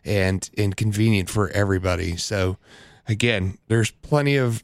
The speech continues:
plenty of volunteer room. Uh, if you would like to volunteer, I'm sure that Emily and her team would love to have a little extra help. Uh,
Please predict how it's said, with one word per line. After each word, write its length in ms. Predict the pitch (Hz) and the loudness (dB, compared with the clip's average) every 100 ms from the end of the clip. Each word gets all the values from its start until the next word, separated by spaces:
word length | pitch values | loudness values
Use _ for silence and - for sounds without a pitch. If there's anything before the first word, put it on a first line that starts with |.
| - | -4
plenty 260 | - 139 131 | 0 2 2
of 80 | |
volunteer 560 | 117 120 120 110 135 120 | 2 2 2 -2 -2 0
room. 500 | 117 127 120 98 90 _ - _ - | 2 4 4 0 -2 _ -20 _ -6
Uh, 280 | 98 95 - | -2 -2 -2
if 280 | 117 110 - | -2 -2 -2
you 100 | 110 | 0
would 160 | 104 104 | 0 0
like 240 | 104 95 | -2 -2
to 80 | 110 | -4
volunteer, 720 | 104 98 101 95 - 98 95 | 0 0 0 -2 0 0 2
I'm 240 | 98 107 101 | 2 2 0
sure 380 | - 117 110 | -2 2 2
that 180 | 104 104 | 2 2
Emily 320 | 110 110 107 | 2 2 2
and 100 | 104 | 2
her 200 | 101 104 | 2 0
team 320 | 98 110 98 98 | 0 -2 -2 -2
would 140 | 101 | -2
love 260 | 104 107 107 | 0 0 0
to 100 | 98 | 0
have 340 | 104 98 - | 0 0 -2
a 60 | 113 | -2
little 260 | 117 123 123 | 0 2 0
extra 320 | 123 - 135 | 0 -2 0
help. 340 | 113 110 - - - - - - | 2 0 -6 -20 -20 -20 -14 -2
Uh, 340 | 107 95 90 | 0 2 0